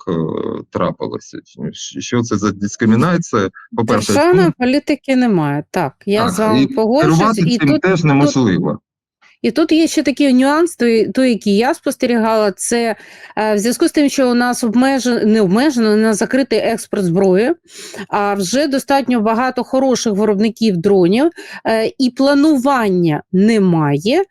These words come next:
Speaker 2: Виходить так, що от в кінці двадцять четвертого року я це спостерігала, як виганяли кошти з А О З, куди завгодно, кому завгодно, дев'яносто сім відсотків передоплати,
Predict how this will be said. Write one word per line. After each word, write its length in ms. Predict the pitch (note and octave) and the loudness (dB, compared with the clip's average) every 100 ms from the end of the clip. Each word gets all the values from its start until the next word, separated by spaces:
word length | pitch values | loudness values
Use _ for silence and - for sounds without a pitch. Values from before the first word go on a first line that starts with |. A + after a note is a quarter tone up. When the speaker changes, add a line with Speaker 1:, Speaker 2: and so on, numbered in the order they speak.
| - - | -10 -10
Speaker 2:
Виходить 400 | - A#3 E4 D4 | -4 -2 2 0
так, 160 | B3 G#3 | 0 -2
що 220 | - G#3+ | 0 0
от 120 | A#3 - | 0 -2
в 40 | |
кінці 260 | C#4 B3+ D#4+ | -4 0 0
двадцять 240 | A#3 A3+ | 0 -2
четвертого 380 | - A#3 A3 B3+ | -4 -6 -2 0
року 220 | F#4+ E4+ | 2 2
я 100 | A#3 | -2
це 120 | - | -2
спостерігала, 640 | A3 A#3+ - B3+ C4 F#4 D#4 | -6 -6 -2 0 0 0 0
як 180 | A#3+ A3 | 0 -2
виганяли 500 | A#3+ A#3 B3+ B3+ A3+ | -2 0 0 0 0
кошти 380 | G3+ D#4+ F4 B3 | 0 0 0 -2
з 100 | F#3 | 0
А 60 | A#3 | 2
О 200 | C#4+ D4 | 2 2
З, 140 | A#3 - | -2 -2
куди 420 | B3+ A#3+ G#3+ D4+ | -2 0 2 2
завгодно, 540 | A#3+ G#3 G#3+ E4 C4 | 2 0 2 2 0
кому 300 | G#3 B3 C4 | -2 0 0
завгодно, 540 | A#3 A3+ G#3+ D4+ B3 G#3 | 0 0 0 0 0 0
дев'яносто 460 | G#3 A3+ B3+ - | 0 0 -2 -2
сім 220 | A#3 A#3+ | -4 -2
відсотків 500 | A3 G#3 B3 A3 A3 | -2 -2 -2 -2 -2
передоплати, 800 | F#3+ A3 G#3+ A#3 D4+ E4+ F4 C#4 | 0 0 0 0 0 0 0 -4